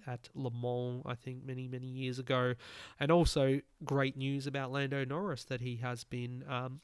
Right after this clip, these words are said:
rewarded for his impressive results so far in the last three years that he's been with the team, with a multi-year contract extension. So congratulations to Lando. I know personally I'm very excited about that because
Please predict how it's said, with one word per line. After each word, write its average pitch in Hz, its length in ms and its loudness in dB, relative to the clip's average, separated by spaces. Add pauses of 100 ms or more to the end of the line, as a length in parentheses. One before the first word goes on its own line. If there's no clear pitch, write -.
(140)
rewarded 123 640 -2 (340)
for 127 360 -2
his 123 320 -4
impressive 127 880 -8
results 127 500 -4
so 135 240 -6
far 131 580 -4
in 127 80 -6
the 127 80 -4
last 123 400 -4
three 131 220 -2
years 127 460 -4
that 131 120 -6
he's 131 160 -8
been 131 200 -8
with 131 100 -6
the 127 80 -6
team, 131 400 -8
with 131 180 -6
a 127 260 -6 (300)
multi-year 123 540 0
contract - 480 -8
extension. 139 720 -4
So 135 200 -8
congratulations 127 840 -4
to - 120 -8
Lando. 127 600 0 (380)
I 123 60 -2
know 117 120 -2
personally 127 640 -4
I'm 131 320 -2
very 127 300 0
excited 131 580 2
about 131 320 -6
that 135 280 -4
because 120 580 -2